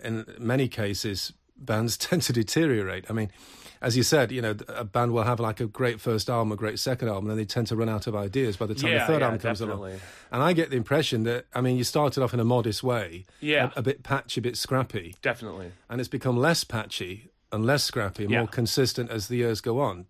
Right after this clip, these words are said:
Speaker 1: Am I reading that right?
Speaker 2: Yeah, th-, that's, uh, yeah, I mean, I love to hear that 'cause that's what I think. I would hope that, yeah, I would hope that most people would agree with that because, like, the songs on this record, I feel like, are the most solid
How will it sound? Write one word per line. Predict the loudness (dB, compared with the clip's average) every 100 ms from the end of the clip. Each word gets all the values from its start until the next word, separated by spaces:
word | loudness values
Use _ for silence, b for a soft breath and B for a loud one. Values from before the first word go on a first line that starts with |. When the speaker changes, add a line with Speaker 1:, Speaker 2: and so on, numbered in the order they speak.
| -4
Speaker 1:
Am | 0
I |
reading | 2 2 0
that | -2
right? | -6 -10 -12 -8
Speaker 2:
Yeah, | 0 2 0
th-, | -2 -2
that's, | 0 0 -6
uh, | -8
yeah, | -4 -4 -4
I |
mean, | -8 -8
I |
love | -6 -6 -6
to |
hear | -4 -4
that | -4 -6
'cause | -8
that's | -6 -4 -4
what | -6
I | -8
think. | -6 -6 -4
I | -4
would | -4
hope | -4 -6 -8
that, | -12 -10 -14 -20 -20 -20 _ _ _ -20 -4
yeah, | 0 2 2
I |
would | 2
hope | 2
that | 0
most | -2 -4 -6
people | -8
would | -6
agree | -4 0 0
with | 2
that | 0 -2
because, | -4 -6 -4
like, | -4 -6
the | -8 -2
songs | 2 4 4 0
on | 0
this | -2 0
record, | 0 0 -2
I | -4
feel | -4 -2 0
like, | 0 0
are | -2 -2
the | -2
most | -2 -4 -6 -4
solid | 2 2 4 2 0 -2